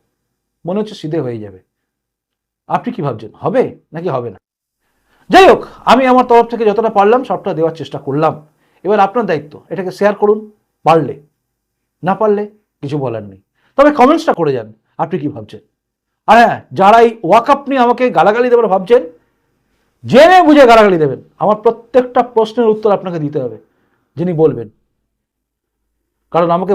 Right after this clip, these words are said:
বোঝাতে হবে আপনাদের যে মোগলরা যে জায়গা ফায়গা দখল করেছিল, সেই জায়গাটা কি তাদের বাপের ছিল? জোর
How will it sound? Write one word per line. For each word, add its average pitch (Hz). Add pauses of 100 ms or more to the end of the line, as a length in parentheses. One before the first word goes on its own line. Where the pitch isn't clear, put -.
বোঝাতে 269
হবে 277
আপনাদের 226
যে 202 (160)
মোগলরা 277 (100)
যে 269 (100)
জায়গা 214
ফায়গা 247
দখল 233
করেছিল, 240 (540)
সেই 190
জায়গাটা 185
কি 226
তাদের 214 (100)
বাপের 156
ছিল? 294 (920)
জোর 226